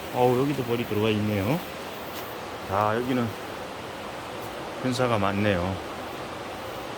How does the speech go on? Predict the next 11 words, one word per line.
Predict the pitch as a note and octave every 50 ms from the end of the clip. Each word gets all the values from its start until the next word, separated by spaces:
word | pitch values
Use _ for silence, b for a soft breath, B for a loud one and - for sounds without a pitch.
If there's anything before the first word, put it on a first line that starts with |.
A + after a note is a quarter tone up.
| - - - - - - - - - - - G2+
여기 | G2 F#2+
보세요. | F#2 F2+ E2 - F2 D#2+ - - - - - - - - - - - - - - - - - - - - - - - - - - - - - - B2
여기는 | A#2+ B2+ C3 B2 B2
앞에 | A#2+ A#2+ - C3+ C3+ B2 - - - - - - - - - - - - - - - - - - - - - - - -
뻥 | - C3 C#3 B2+
터져 | - C3 B2+ C3 C3+
있고, | B2+ A#2 - - B2 B2 G#2+ G2 F#2+ - - - - - - - - - - - - - - - - - - - - - - - -
위에는 | C3+ C#3+ C#3 C3 C3 A#2
이렇게 | G#2 G#2 - -
그냥 | A2 G#2+ G#2+ G#2 G#2 G#2
뭐, | G2 F#2+